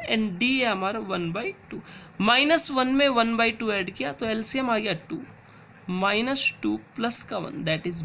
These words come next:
minus one by two। Then after third term, थर्ड टर्म होगी हमारी ए प्लस टू डी, मीन्स ए माइनस वन, first term minus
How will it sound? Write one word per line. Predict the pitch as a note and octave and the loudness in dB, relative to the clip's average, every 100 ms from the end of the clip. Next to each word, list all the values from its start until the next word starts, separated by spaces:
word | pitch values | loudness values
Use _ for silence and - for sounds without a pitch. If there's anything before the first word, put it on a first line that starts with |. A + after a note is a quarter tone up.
| E3+ | 0
minus | F3+ A3+ C4 D4+ - G3 | 0 0 2 0 0 -4
one | F3 E3 D3+ | -2 0 0
by | D#3 F#3+ - - - | -4 -8 -12 -20 -12
two। | E4 - - - - - - - - | -12 -12 -16 -20 -20 -20 -20 -20 -6
Then | E3 G3+ A3 | 0 2 2
after | A3+ - - | -2 -6 -6
third | - A3+ - - | 0 0 0 0
term, | C4+ G4 - - - - - - - - - - - - - | 0 0 -10 -20 -20 -20 -20 -20 -20 -20 -20 -20 -20 -14 -2
थर्ड | A3 A#3 - | 0 0 2
टर्म | D4+ C4+ | 4 4
होगी | A3+ A3+ | 4 2
हमारी | G#3+ G#3+ C4+ - - - - - - - | 0 0 -4 -8 -16 -18 -18 -20 -20 0
ए | B3+ C#4 D#4+ - | 4 6 4 0
प्लस | A#3+ F3 A3+ - - - - - - - - - - | 2 2 2 0 -4 -14 -20 -20 -20 -20 -20 -12 0
टू | F4 | 2
डी, | G3 D#3 C3+ - - - - - - - - - G3+ | 4 0 0 -10 -20 -20 -20 -12 -12 -14 -20 -8 0
मीन्स | A#3+ D4+ - - - - - - | 2 2 -2 -8 -14 -20 -8 0
ए | B3 C4 | 4 4
माइनस | G#3 E3 E3+ G#3 B3 | 4 2 2 0 -2
वन, | C4 F4 G4+ - B3+ B3+ _ - - - - - - - - - - - - | -2 -4 -6 -16 -12 -12 _ -20 -20 -20 -18 -16 -18 -20 -20 -18 -18 -16 -4
first | - B3 B3+ - | 2 4 4 4
term | D4+ C4+ | 6 6
minus | G#3 F#3 G3 - - | 6 6 4 2 0